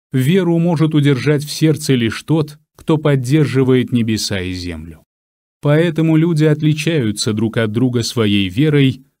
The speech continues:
так что у некоторых она подобна мельчайшей частичке.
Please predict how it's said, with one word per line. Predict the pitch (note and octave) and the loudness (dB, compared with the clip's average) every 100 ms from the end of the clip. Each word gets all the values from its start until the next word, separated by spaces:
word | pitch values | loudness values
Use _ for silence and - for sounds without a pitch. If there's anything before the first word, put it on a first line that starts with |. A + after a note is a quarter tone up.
| _ | _
так | E3+ D3+ | -2 -2
что | - D#3 D3 | -2 2 4
у | |
некоторых | D3 D#3+ D3+ C#3+ C#3 C3+ | 4 2 -2 -2 -2 0
она | B2+ C3 D#3+ C#3+ - _ | 2 4 2 0 -6 _
подобна | D3 C#3+ D#3 D#3 D3+ | 0 2 2 2 4
мельчайшей | D3 C#3 C3 B2 C#3+ D3 D3 B2+ A2+ | 6 6 4 0 0 0 0 -2 -2
частичке. | A2+ G2 - F#2 - - | -4 -6 -8 -12 -12 -18